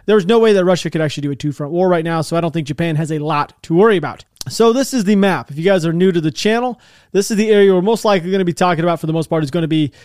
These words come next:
up here in the eastern side of the country and or down in Mariupol. There's actually been quite a bit going on in Mariupol. Actually, some big, big wins for the Ukrainian military. So if you're on their side, hooray. If you, if you're not, then I guess you're gonna have to wait a couple more days to see if they can, uh, the Russians could take this part of the city.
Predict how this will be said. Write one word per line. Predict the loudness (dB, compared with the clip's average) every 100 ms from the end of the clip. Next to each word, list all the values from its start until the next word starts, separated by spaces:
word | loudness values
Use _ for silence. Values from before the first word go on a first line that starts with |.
| _
up | -2 -2
here | -2 0
in | 0
the | 0 -4
eastern | -6 -4 -2
side | 2 2
of | 2
the |
country | 0 -2 -2 -2
and | -2 -2
or | 0 0
down | 0 -2
in | -2 0
Mariupol. | 0 0 0 -4
There's | -6
actually | -6 -8
been | -10
quite | -6 -4 -4
a |
bit | -4
going | -4 -4
on | -4 -4
in |
Mariupol. | 0 0 2 0 0 -6 -12 -4
Actually, | -4 -4
some | -4 -4
big, | 0 0 0 -10 _ _
big | -2 0
wins | 2 0 -2
for | -2
the |
Ukrainian | -2 -2 0 0
military. | 0 0 -2
So | -2
if | -2
you're | -2
on | 0
their | 0 -2
side, | 0 0 0 -4 _ _ _
hooray. | 0 2 2 2
If | 0
you, | -4
if | -2
you're | -2
not, | 0 -2 -4
then | -4
I | -2
guess | -2 -4
you're | -2
gonna | -2
have | -2
to | -2
wait | -2
a |
couple | -2 -4
more | -2 -2
days | -2 -2
to | -4
see | -2
if | -2
they | -2
can, | -4 -6
uh, | -4
the | 0
Russians | 0 0 -6
could | -6
take | -2 -2 -2
this | -4 -4 -2
part | -2
of | -2
the | -2
city. | -2 -2